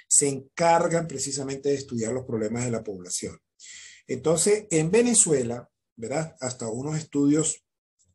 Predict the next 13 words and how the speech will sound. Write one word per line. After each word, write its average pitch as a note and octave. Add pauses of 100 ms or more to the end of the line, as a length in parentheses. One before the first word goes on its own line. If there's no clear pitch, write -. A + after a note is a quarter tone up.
(320)
los D3
vi-, E3
el D3
serotipo A3+
de F#3+
más F3
frecuencia F#3+
es F3
el D#3
tipo D3+
dieciséis B2+
y -
dieciocho. G#2+